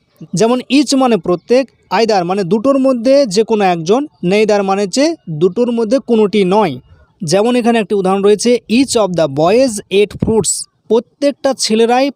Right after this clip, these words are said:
ফলগুলিকে খেয়েছিল। এখানে অনেক ফল আমরা দেখতে পাচ্ছি। ধরা যাক এখানে চারটে ছেলে রয়েছে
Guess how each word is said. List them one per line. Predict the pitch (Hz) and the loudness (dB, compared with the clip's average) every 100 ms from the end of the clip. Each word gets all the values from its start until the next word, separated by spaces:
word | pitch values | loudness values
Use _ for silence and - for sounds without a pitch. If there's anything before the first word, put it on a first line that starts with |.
| - | -2
ফলগুলিকে | 214 214 214 214 233 | 0 0 0 0 -4
খেয়েছিল। | - 208 185 165 127 - _ _ _ _ | 0 0 0 -2 -4 -10 _ _ _ _
এখানে | 196 196 247 | -6 0 2
অনেক | 214 233 254 - | 2 0 -4 -2
ফল | 233 | -2
আমরা | 214 202 | 0 -2
দেখতে | 180 214 | -2 0
পাচ্ছি। | 180 170 247 285 _ _ 175 | 0 -2 -4 -6 _ _ -2
ধরা | 214 | 0
যাক | 247 262 | 0 0
এখানে | 240 254 214 | 0 0 -2
চারটে | 233 202 - - | -4 -4 -2 -4
ছেলে | - - 226 | -2 0 2
রয়েছে | 175 143 123 - | 2 -2 -4 -8